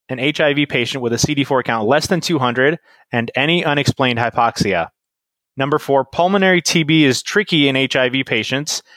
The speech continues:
and can occur regardless of the C D four count and can be present even with a normal chest X-ray. If the patient has any high-risk features,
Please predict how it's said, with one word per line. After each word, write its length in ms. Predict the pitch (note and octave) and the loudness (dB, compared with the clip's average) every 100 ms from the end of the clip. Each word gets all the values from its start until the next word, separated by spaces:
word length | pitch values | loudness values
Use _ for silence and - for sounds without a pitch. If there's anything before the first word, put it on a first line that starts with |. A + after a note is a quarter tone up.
| _ - | _ -10
and 160 | C#3 | -8
can 140 | B2+ C#3 | -4 -4
occur 220 | B2+ C#3+ | -2 -2
regardless 640 | B2+ A#2+ C3+ F3 E3+ D3+ | -2 2 4 4 4 2
of 80 | C#3+ | 0
the 80 | B2+ | -2
C 180 | - C#3 | -2 -2
D 80 | B2+ | 0
four 220 | B2+ A#2 | -2 -2
count 320 | A#2+ B2 C3 _ _ _ _ - | 0 -2 -2 _ _ _ _ -4
and 280 | D3+ F3 - | -2 -2 -2
can 140 | D3 | -2
be 80 | C#3 | -2
present 380 | - D3 C3 C#3 | 2 2 2 0
even 400 | D#3+ E3+ F3+ F3+ | 2 2 2 -2
with 180 | D3+ D3 | -2 -2
a 60 | D3+ | 0
normal 400 | C#3+ D3+ D#3 D3 | 0 0 2 0
chest 320 | - D3 - | 0 -2 -2
X-ray. 480 | A#2+ - G#2 F2+ - _ _ _ _ - | -4 0 0 0 -4 _ _ _ _ -4
If 160 | C3+ | -2
the 120 | C#3+ | -2
patient 380 | C3+ D3+ D#3 E3+ | -2 -2 -2 0
has 160 | D3+ C#3 | 0 0
any 300 | D3 D#3+ F3 | 0 0 0
high-risk 500 | D3+ D3 C#3+ C3+ - | 2 2 0 -2 -2
features, 560 | D#3 C#3 E3+ F#3 G3 | -4 -2 0 0 -2